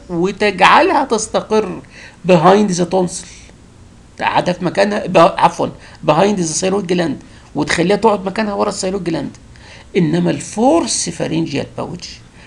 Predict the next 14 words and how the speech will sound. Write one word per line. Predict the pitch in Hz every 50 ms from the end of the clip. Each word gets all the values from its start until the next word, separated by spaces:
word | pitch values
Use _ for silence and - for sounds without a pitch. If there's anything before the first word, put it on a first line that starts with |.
| - - -
هيكون | 147 139 135 - 175 165 156 147 143
السوبيريور | 143 139 - - 147 - - 165 196 233 226 262 208 180 165 - -
باراثايرويد | 147 143 139 131 - - 151 - 131 143 160 170 170 - - - - - - - -
اللي | 285 277 247
هيهاجر | 190 165 - 139 139 143 160 190 190 165 170 151
بتلقائيه | 135 131 151 151 196 190 185 180 - 170 - - 185 202 196 190 190 190 - - - - - - - - 160
ميديالي | 147 180 208 208 208 220 233 247 285 339 330 - - - - -
ويستقر | 143 139 139 151 147 - - 135 - - 156 160 160 156 170 - - - - - - - - -
خلف | - 127 123 135 135 -
الثيرويد | - - - 135 - - 139 135 135 -
جلاند. | 143 143 - - - - - - - - - - - - - - - -
اما | 240 233 220 196
الفيفث | 180 - - - 190 180 - - -
باوتش | - - 131 127 135 143 - - -